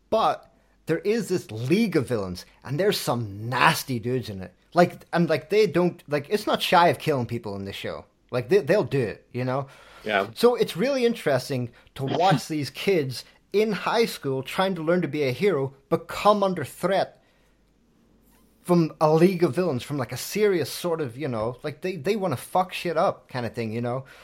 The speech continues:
Speaker 2: Mm-hmm.
Speaker 1: So it's, it's kind of like, and I, when I saw this, I'm like, "Oh, hey, Eric kinda had that story." Where it was like, what if all the Mortal Kombat kids were in school together? And this is kinda what it's like. So you get, like, this little mix of,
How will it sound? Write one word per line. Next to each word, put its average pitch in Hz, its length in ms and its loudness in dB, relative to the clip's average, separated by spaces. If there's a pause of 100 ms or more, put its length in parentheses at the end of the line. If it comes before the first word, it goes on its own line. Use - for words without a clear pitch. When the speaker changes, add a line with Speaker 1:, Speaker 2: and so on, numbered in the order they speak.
(240)
Speaker 2:
Mm-hmm. 202 140 -2
Speaker 1:
So 226 380 6 (180)
it's, 208 200 -2 (200)
it's 196 160 -4
kind 254 240 0
of 233 100 -2
like, 190 300 -2 (220)
and 185 100 4
I, 170 220 0
when 180 180 2
I 190 60 2
saw 240 240 2
this, 165 200 0
I'm 170 80 0
like, 165 180 -4
"Oh, 349 120 0
hey, 302 320 -2
Eric 370 320 -2 (220)
kinda 131 220 -2
had 123 200 0
that 110 160 0
story." 98 400 -6 (160)
Where 220 140 0
it 226 40 0
was 185 120 -2
like, 175 280 0
what 202 220 2
if 202 120 0
all 214 140 8
the 196 80 0
Mortal 196 280 0
Kombat 175 420 2
kids 147 340 -4 (520)
were 220 80 0
in 262 240 -4 (160)
school 392 300 -2
together? 98 440 -4 (380)
And 190 120 2
this 269 120 -2
is 269 100 -2
kinda 208 360 2
what 175 140 0
it's - 180 -12
like. 139 360 -2
So 190 180 0
you 190 160 -2
get, 247 240 -2
like, 220 140 -2
this 185 240 -6
little 175 200 0
mix 120 420 -4
of, 127 340 -4